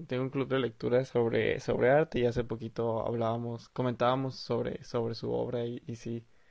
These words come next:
es, está muy, muy interesante. Y,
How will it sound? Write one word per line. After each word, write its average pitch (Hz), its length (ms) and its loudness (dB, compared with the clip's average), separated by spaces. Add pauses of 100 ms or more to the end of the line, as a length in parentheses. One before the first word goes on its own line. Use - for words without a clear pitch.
(340)
es, - 320 -12
está 117 260 -2
muy, 127 220 0
muy 127 200 -2
interesante. 120 680 -6 (2500)
Y, 123 600 -4